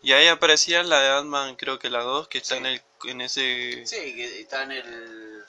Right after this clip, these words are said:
Speaker 2: digamos, en el pseudo espacio subatómico.
Speaker 1: Claro, que se queda
Speaker 2: Y se
Speaker 1: atorado
Speaker 2: queda
Speaker 1: por
Speaker 2: ahí
Speaker 1: un
Speaker 2: encerrado.
Speaker 1: Claro, bueno, y ahí es porque, ahí lo que vi, eh, que se queda atorado es porque desaparecen los
Speaker 2: Exacto, y no lo sacan
Speaker 1: Ujú.
Speaker 2: de la máquina.
Speaker 1: No,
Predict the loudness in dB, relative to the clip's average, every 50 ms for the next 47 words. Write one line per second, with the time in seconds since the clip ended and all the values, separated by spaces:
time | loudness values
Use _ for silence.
0 | _ _ -14 -14 -14 _ -16 -18 -16 -18 -20 -18 -16 -18 -18 -14 -8 -8 -8 -8
1 | -8 -12 -12 -12 -12 -10 -10 -10 -12 -12 -16 _ -8 -8 -6 -6 -8 -10 -10 -12
2 | -14 -14 -14 -14 -14 -14 -14 -14 -14 -16 -12 -8 -6 -8 -6 -6 -10 -10 -10 -10
3 | -14 -10 -2 4 6 6 6 6 4 -2 -6 -6 -6 -4 -2 0 0 0 0 -2
4 | -2 _ -2 2 4 6 6 6 6 4 0 -2 -2 -2 -2 -4 -4 -8 -12 -14
5 | -6 -6 -4 -4 -2 -4 -4 -6 -8 -12 _ _ _ 0 2 2 2 0 -6 _
6 | -2 0 0 0 -2 -4 -2 -2 0 2 2 2 2 2 _ 0 0 2 2 2
7 | 2 2 0 -4 -8 _ _ _ _ _ -6 -4 -2 0 0 0 0 -2 -4 -4
8 | -4 -4 -4 -4 -6 -2 0 0 0 0 -2 -8 -16 _ _ _ _ _ -16 -16
9 | -16 _ -12 -10 -10 -10 -4 -2 -2 -2 0 0 2 2 2 2 0 -4 -12 -10
10 | -8 -8 -8 -6 -8 -10 -8 _ -8 -6 -6 -8 -8 -10 -10 -10 -10 -10 -12 -16
11 | _ -10 -8 -8 -8 -8 -12 -12 -8 -6 -4 -4 -4 -4 -6 -6 -6 -6 -6 -6
12 | -4 -4 -4 -8 -8 -14 -18 -18 _ -10 -10 -10 -10